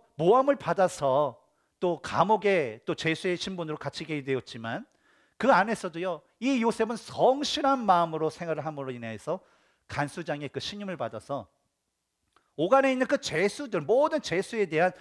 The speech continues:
모든 재반 사무를 담당하는 자가 되었고, 더 나아가 하나님의 은혜로 애굽의 총리가 되는 은혜를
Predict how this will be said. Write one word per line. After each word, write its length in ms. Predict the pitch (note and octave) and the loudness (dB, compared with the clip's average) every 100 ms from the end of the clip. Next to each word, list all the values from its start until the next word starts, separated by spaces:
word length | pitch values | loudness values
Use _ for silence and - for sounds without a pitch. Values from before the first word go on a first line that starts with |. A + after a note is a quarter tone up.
| - | -8
모든 240 | - D3 F3 | -4 -4 -6
재반 400 | - C#3 F#3 A3 | -6 -4 -2 -2
사무를 520 | G3 E3 C#3+ C#3+ E3+ _ _ | -4 -4 -4 -6 -6 _ _
담당하는 680 | - D3 F3+ G3 F3 E3+ D3+ | -8 -6 0 0 2 -4 -8
자가 280 | - C3 B2+ | -6 -4 -6
되었고, 600 | - G#2+ G2 A2 F3+ - _ _ | -6 -8 -8 -8 -8 -10 _ _
더 200 | - B3+ | -8 -8
나아가 800 | D3+ D#3 A#3 A#3 D#3 C#3 A#2 - - _ | -6 -6 -4 0 2 4 2 -4 -20 _
하나님의 560 | - - G#3+ G3 F3+ D#3 | -12 -6 -4 -4 -6 -8
은혜로 440 | B2+ A#2+ A2+ F#3 - _ _ | -8 -8 -6 -8 -12 _ _
애굽의 540 | - F2 A2 A2+ B2 B2+ | -12 -12 -12 -8 -6 -6
총리가 560 | - - C#4+ C#4+ C4+ B3+ | -8 -8 -6 -6 -4 -4
되는 420 | B3 A2+ A2 C#3 _ _ - | -4 -10 -12 -12 _ _ -20
은혜를 460 | A2+ G#2+ G2+ G2+ | -18 -16 -14 -16